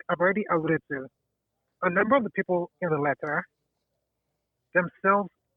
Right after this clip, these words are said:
are not necessarily innocent of, ca-, of canceling people themselves.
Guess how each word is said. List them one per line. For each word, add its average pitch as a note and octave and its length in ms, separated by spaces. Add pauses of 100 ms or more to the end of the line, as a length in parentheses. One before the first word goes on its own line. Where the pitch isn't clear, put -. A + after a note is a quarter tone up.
(300)
are F#3 100
not G3 120
necessarily - 1160
innocent D3+ 520 (280)
of, E3+ 100
ca-, - 220
of - 160
canceling E3 360
people D#3+ 220
themselves. C#3 480